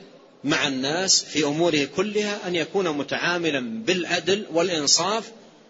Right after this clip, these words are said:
تحريا بهذا التعامل أن ينال محبة الله سبحانه وتعالى له.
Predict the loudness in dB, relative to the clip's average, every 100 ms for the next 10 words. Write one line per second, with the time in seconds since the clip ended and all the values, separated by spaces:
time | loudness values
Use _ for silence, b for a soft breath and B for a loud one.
0 | -20 -20 -20 -20 -20 -20 -8 -4 0 2
1 | 2 2 2 -2 -6 -4 -2 -2 0 0
2 | 0 -2 -4 -2 -2 -2 -2 -4 -2 -2
3 | -2 -2 -2 -2 -4 -4 -4 -2 -2 -2
4 | -2 -2 0 -2 -2 -2 -2 -2 -4 -4
5 | -2 0 0 -2 B B B B -2 0